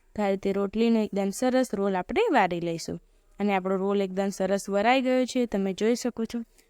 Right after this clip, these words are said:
તો હવે ચક્કાની મદદથી આ રીતે સરસ તેના નાના નાના આપણે પીસ કરી લેવાના છે. આપણે એકદમ સરસ આ રીતે મીડિયમ એવા પીસ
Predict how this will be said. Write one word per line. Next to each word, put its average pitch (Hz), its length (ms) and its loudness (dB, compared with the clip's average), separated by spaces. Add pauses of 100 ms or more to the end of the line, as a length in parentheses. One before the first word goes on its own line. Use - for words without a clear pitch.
(120)
તો 233 100 0
હવે 220 220 0
ચક્કાની 269 480 0
મદદથી 208 500 0
આ 185 80 -2
રીતે 185 260 -4
સરસ 202 380 -4
તેના 208 300 0 (320)
નાના 220 280 2
નાના 202 300 2
આપણે 277 260 0
પીસ 202 340 -4
કરી 180 200 -2
લેવાના 175 340 -6
છે. - 160 -8
આપણે 190 280 -4
એકદમ 196 260 -4
સરસ 247 360 0
આ 208 80 0
રીતે 185 240 2
મીડિયમ 190 460 2
એવા 180 200 -4
પીસ 311 380 -2